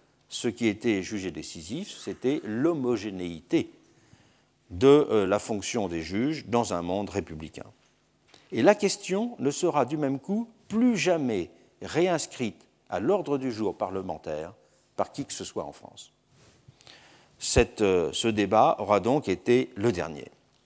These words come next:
Cette épuration des juges, d'ailleurs, euh, pour, euh, avoir lieu, il faudra un subterfuge juridique, c'est qu'on suspendra pendant six mois l'inamovibilité.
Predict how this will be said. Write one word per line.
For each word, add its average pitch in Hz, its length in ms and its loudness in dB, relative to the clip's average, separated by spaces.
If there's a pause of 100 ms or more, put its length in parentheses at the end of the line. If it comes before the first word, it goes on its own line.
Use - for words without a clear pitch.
(2250)
Cette - 320 2
épuration 117 560 4
des 104 140 2
juges, 143 300 -2
d'ailleurs, 135 520 6
euh, 98 200 6
pour, 139 520 0
euh, 92 260 0
avoir 113 360 2
lieu, 180 420 2 (160)
il 107 80 -10
faudra 110 460 0
un 85 80 -4
subterfuge 131 800 -4
juridique, 98 560 -6
c'est - 160 -6
qu'on 104 140 -6
suspendra 120 760 -2
pendant 92 280 -4
six - 240 -6
mois 135 360 -2
l'inamovibilité. 104 880 -6